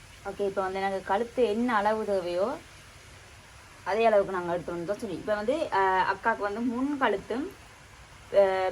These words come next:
பின் கழுத்தும், அதாவது வந்து பின் கழுத்து வந்து கொஞ்சம் குறைவா வருது, முன் கழுத்து வந்து கொ-, கூடியா வருது. இப்ப நான் வந்து இதை ஃபுல்லா கட் பண்ணிட்டு வந்து உங்களுக்கு கழுத்து கட் பண்றதை காட்டுறேன். ஓகே,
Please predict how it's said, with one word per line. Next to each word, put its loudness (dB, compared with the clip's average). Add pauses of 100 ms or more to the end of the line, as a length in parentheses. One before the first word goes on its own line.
பின் 0
கழுத்தும், 4
அதாவது 2
வந்து -4
பின் 0
கழுத்து 2
வந்து -4
கொஞ்சம் -2 (200)
குறைவா 4
வருது, 0
முன் 0
கழுத்து 0
வந்து -6
கொ-, -4
கூடியா 0
வருது. -2
இப்ப -6
நான் -2
வந்து -2
இதை 0 (260)
ஃபுல்லா 4
கட் 0
பண்ணிட்டு 0
வந்து -4
உங்களுக்கு -2
கழுத்து 0
கட் -6
பண்றதை -2 (400)
காட்டுறேன். -4
ஓகே, -6